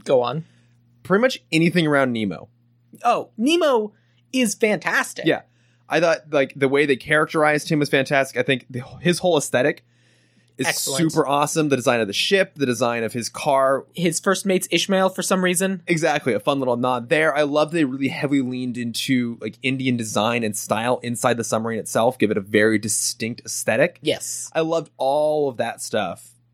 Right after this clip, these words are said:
Speaker 2: It's kind of it. That's the thing I really, <laughs> that's the one piece I really
Speaker 1: I liked
Speaker 2: enjoyed.
Speaker 1: that too, except Nemo also had a whole army of people kind of working the ship, which was cool, and I loved it.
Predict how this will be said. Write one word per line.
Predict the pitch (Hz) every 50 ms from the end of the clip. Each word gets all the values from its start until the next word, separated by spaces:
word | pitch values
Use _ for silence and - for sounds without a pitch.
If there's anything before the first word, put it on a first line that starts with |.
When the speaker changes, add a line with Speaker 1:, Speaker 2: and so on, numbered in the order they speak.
| _ _ _ _ _ _ _ -
Speaker 2:
It's | - -
kind | - 175
of | 143 120
it. | 117 - -
That's | 143 160 -
the | 220
thing | 202 262 240
I | 220
really, | 196 185 190 202 -
<laughs> | - 622 - - - - - - - -
that's | - - - -
the | - 240
one | 214 220 220 214
piece | 175 214 202 165
I | 170
really | 165 156 151 156 151 151
Speaker 1:
I | 208 240 269
liked | 277 277 269 277
Speaker 2:
enjoyed. | 123 110 - 220
Speaker 1:
that | 208 196 - _ _ -
too, | - - 208 190 202 226 254 269 285 302 294 - _ _ - - - - _ _
except | - 214 - - 247 - -
Nemo | 196 214 277 330 339 320
also | 294 262 - 208 254 302 - - 220
had | 202 190 156
a | 160
whole | 165 175 160 156
army | 147 147 143 143 143
of | 139 -
people | - 160 - 151 143
kind | - 165 151
of | 147
working | 147 165 160 165 160 151
the | 151
ship, | 143 - - 143 120 - _
which | 196 214 -
was | 220 208
cool, | - 339 349 196 135
and | 147 147
I | 151
loved | 175 226 240 190 143
it. | 120 -